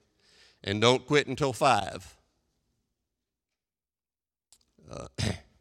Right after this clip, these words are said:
later, I realized I'd advised him to be there to those who needed workers.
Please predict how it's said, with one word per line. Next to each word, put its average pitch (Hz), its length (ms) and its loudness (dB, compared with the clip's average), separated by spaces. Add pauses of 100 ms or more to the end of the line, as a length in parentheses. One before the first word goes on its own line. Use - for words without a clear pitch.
(760)
later, 139 320 6
I 127 140 10
realized 127 720 8
I'd 123 160 6
advised 127 540 2
him 127 240 -2
to 117 60 -4
be 135 460 -2 (800)
there 98 520 -4 (1400)
to 95 100 -8
those 95 320 -4
who 92 100 -8
needed 90 320 -8
workers. - 600 -12